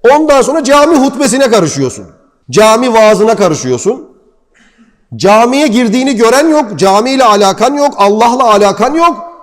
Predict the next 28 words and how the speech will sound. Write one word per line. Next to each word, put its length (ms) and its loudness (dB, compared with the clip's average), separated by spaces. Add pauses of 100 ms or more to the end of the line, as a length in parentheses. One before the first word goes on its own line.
(260)
O 60 2
hutbede 580 0
bunu 180 -2
niye 180 0
söyledi? 300 0
Sana 260 0
ne 120 4
ulan? 320 2
Asıl 280 0
sana 380 0
ne 120 2
ulan? 520 0 (320)
Hutbede 520 0
biz 160 0
ne 140 0
okuyorsak 600 0
sana 340 0
ne 120 2
ulan 280 2
aslında? 580 -4 (460)
O 60 0
lafı 280 2
benim 220 2
söylemem 480 2
lazım. 320 0 (340)
Sana 340 0
ne? 180 0 (520)
Sana 280 -2